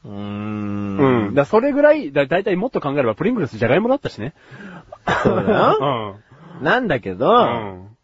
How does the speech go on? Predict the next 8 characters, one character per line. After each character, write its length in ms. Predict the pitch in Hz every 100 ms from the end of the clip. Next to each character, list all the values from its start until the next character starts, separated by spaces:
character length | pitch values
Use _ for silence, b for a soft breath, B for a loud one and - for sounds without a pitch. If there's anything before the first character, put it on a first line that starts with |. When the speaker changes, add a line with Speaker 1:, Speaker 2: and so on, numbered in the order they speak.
| -
Speaker 1:
あ 240 | 90 90
の 680 | 87 85 80 73 67 57 65
ー、 0 |
ま 160 | 156 180
あ 40 |
ね。 240 | 135 220 440 123
Speaker 2:
う 80 |
ん。 540 | 123 107 95 95 123